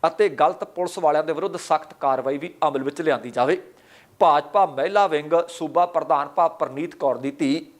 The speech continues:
ਜੈਇੰਦਰ ਕੌਰ ਨੇ ਕਿਹਾ ਕਿ ਭਾਜਪਾ ਫੌਜ ਦੇ ਕਰਨਲ ਦੇ ਨਾਲ,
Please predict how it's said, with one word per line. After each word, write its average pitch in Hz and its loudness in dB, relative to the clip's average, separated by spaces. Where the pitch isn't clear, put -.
ਜੈਇੰਦਰ 190 2
ਕੌਰ 156 4
ਨੇ 180 -8
ਕਿਹਾ 151 0
ਕਿ 185 -4
ਭਾਜਪਾ 175 0
ਫੌਜ 165 4
ਦੇ 202 4
ਕਰਨਲ 185 -2
ਦੇ 185 -2
ਨਾਲ, 147 2